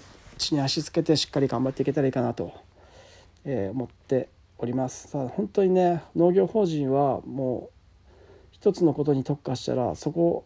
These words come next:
すげえできる。だから僕とかも一人で大豆やってるんで、もう一人で二十五兆部とか播種できるわけですよ。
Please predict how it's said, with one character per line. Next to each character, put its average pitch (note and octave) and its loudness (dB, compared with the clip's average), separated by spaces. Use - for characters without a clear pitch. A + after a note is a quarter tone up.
す - -2
げ G#3+ 4
え E3+ 6
で D3 0
き - -4
る。 - -10
だ C3 -6
か C3 -6
ら A2+ -6
僕 - -10
と F3+ -4
か E3 -6
も C3+ -4
一 A3+ 2
人 - 4
で E3+ 4
大 C3+ 2
豆 C3 -2
や B2+ -2
っ - -10
て - -6
る C3 -4
ん A#2+ -4
で、 - -4
も - -8
う - -6
一 - 2
人 G#3+ 4
で D#3+ 2
二 D3 6
十 C#3+ 2
五 A#2+ -2
兆 C#3+ 4
部 - -6
と - -4
か F2+ -2
播 - -8
種 B2+ -4
で A2 0
き C3+ -2
る A#2 -2
わ G2 -6
け - -14
で - -12
す - -18
よ。 - -20